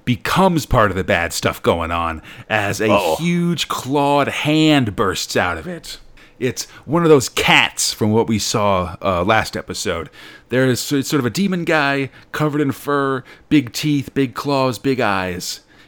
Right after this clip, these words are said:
Speaker 1: He serves, uh, the great Erlich Khan, and he's come to take Doctor Strange down. Luckily, he's brought his bros as well.
Speaker 2: You
Speaker 1: Oh,
Speaker 2: totally
Speaker 1: hey.
Speaker 2: disrespect me, bro, so I brought all my bros to beat up on you, bro. Bro.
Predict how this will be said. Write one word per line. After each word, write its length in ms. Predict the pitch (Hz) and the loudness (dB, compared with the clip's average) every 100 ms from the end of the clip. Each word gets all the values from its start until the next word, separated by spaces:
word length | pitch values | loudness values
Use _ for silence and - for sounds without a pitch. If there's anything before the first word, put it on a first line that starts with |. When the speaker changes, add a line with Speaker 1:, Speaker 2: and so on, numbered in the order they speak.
| - | -10
Speaker 1:
He 180 | 107 | -6
serves, 720 | 92 - 113 117 113 104 95 - - _ - | -4 -2 0 2 0 -2 -6 -12 -18 _ -8
uh, 260 | 98 92 87 | -4 -2 -4
the 160 | 98 | -6
great 580 | 92 98 120 127 113 - - _ - | -8 -4 0 2 0 -6 -14 _ 0
Erlich 600 | 147 143 127 123 - - | 4 4 4 0 -4 -8
Khan, 720 | - 117 104 95 85 80 76 - - | -2 2 4 4 0 -4 -12 -18 -12
and 240 | 98 98 101 | -6 -4 -4
he's 240 | 143 143 | -8 -8
come 420 | - 196 190 180 175 | -6 -2 -2 -4 -4
to 320 | 196 185 180 | -2 0 0
take 300 | 156 214 190 | 0 -2 0
Doctor 280 | 151 117 104 | 0 0 -2
Strange 420 | - 110 87 - | -2 -2 -4 -4
down. 360 | 107 90 80 78 - - | -2 -2 -4 -10 -18 -16
Luckily, 560 | - 101 147 120 117 107 - - | -2 0 2 2 2 -2 -10 -12
he's 300 | 175 175 104 | -6 -6 -6
brought 360 | - 135 127 | 0 4 6
his 160 | 123 104 | 4 -4
bros 600 | - 123 117 101 85 90 | -2 2 4 4 0 -8
as 120 | 92 | -4
well. 440 | 98 101 80 - _ _ _ - | 0 0 0 -6 _ _ _ -4
Speaker 2:
You 100 | 98 | 4
Speaker 1:
Oh, 40 | |
Speaker 2:
totally 160 | 123 160 | 6 8
Speaker 1:
hey. 60 | 113 | 6
Speaker 2:
disrespect 460 | 95 - - 107 | 2 -2 -2 -2
me, 80 | 101 | -4
bro, 360 | 90 87 85 82 | -2 2 2 0
so 140 | - 98 | 0 0
I 40 | |
brought 200 | 104 98 | 4 2
all 40 | |
my 80 | 87 | 2
bros 380 | 87 113 101 87 | 0 2 2 0
to 80 | - | -4
beat 140 | 98 | -2
up 120 | 95 98 | -2 0
on 120 | 80 | -4
you, 80 | 78 | 0
bro. 260 | 90 80 | 2 2
Bro. 80 | 80 | 0